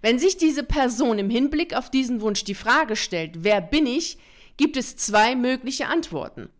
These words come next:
Antwort Nummer eins, „Ich bin jemand, der Millionen von Euros hat.“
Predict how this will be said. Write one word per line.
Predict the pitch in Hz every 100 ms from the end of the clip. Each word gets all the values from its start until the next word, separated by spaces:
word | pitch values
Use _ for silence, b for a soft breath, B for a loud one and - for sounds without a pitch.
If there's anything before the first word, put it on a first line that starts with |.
| _
Antwort | 208 214 214
Nummer | 202 175
eins, | 190 277 - -
„Ich | -
bin | 302
jemand, | 302 262 247 233
der | 226
Millionen | 214 214 214
von | - 208
Euros | 175 202 170 170 196
hat.“ | 202 254 - -